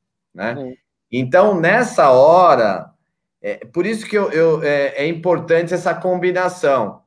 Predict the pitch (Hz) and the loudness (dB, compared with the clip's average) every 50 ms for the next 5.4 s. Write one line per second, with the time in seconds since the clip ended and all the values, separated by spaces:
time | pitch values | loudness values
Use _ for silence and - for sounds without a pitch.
0 | _ _ _ 104 113 123 135 143 - - _ _ _ _ _ _ 135 139 160 214 | _ _ _ -8 -8 -6 -8 -8 -12 -18 _ _ _ _ _ _ -8 -4 -2 0
1 | 233 220 - 185 196 190 220 226 220 208 185 156 - - 151 143 135 123 113 107 | 0 0 0 -2 -2 0 0 0 0 0 0 -2 -4 -6 -6 -6 -4 -6 -6 -4
2 | 110 151 156 160 147 127 113 - 110 95 85 104 135 160 170 160 139 113 101 90 | -2 -2 -2 -2 -2 -4 -6 -8 -12 -12 -10 -6 -4 -2 0 0 0 -2 -2 -4
3 | 87 - _ _ _ _ _ _ 127 - - - 160 160 165 156 143 127 107 - | -8 -12 _ _ _ _ _ _ -20 -20 -16 -14 -12 -10 -8 -8 -8 -8 -8 -10
4 | - _ 131 131 123 117 113 113 117 147 135 - 139 127 - 131 120 110 107 107 | -10 _ -6 -4 -4 -4 -6 -6 -6 -4 -2 -2 -2 -4 -4 -6 -6 -6 -6 -2
5 | - 156 165 165 143 110 90 82 | 0 0 2 2 0 -2 -4 -8